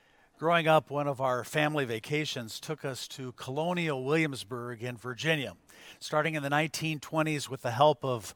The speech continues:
money from people like John D. Rockefeller, the, the entire colonial town was restored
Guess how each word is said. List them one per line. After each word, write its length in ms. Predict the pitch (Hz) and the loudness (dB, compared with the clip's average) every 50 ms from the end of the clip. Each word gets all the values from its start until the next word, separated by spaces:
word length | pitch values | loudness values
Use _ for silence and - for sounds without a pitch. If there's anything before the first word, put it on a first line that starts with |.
| - - - | -16 -20 -10
money 300 | - 139 143 143 147 143 | 0 0 2 2 2 0
from 240 | 135 - 139 127 117 | -2 -2 -6 -6 -4
people 240 | 117 156 - 151 143 | -4 -4 0 2 4
like 180 | 139 131 127 | 4 4 4
John 360 | 104 104 139 139 143 143 143 | 2 2 4 4 4 4 2
D. 180 | 135 135 139 135 | 2 -2 -4 -2
Rockefeller, 720 | 127 139 139 147 139 - 135 120 - - 123 123 131 127 127 | 2 6 6 6 4 4 -6 -8 -2 0 0 0 0 0 -2
the, 220 | 117 120 120 104 - - - - - | -4 -4 -6 -6 -8 -14 -20 -10 -8
the 100 | 127 131 | -8 -6
entire 400 | 131 - - - 170 170 170 175 | -6 -6 4 4 6 6 6 2
colonial 580 | - - 139 143 160 165 170 170 160 151 139 | 0 -4 -4 -2 0 0 0 0 0 -2 -2
town 480 | - - - 170 170 160 156 147 143 135 | -4 -2 2 4 4 4 4 2 0 -4
was 240 | 123 123 117 - 113 | -4 -6 -6 -6 -8
restored 680 | 120 113 - - - 190 185 180 160 127 120 127 123 | -8 -6 -6 -4 2 4 6 6 6 4 2 -2 -6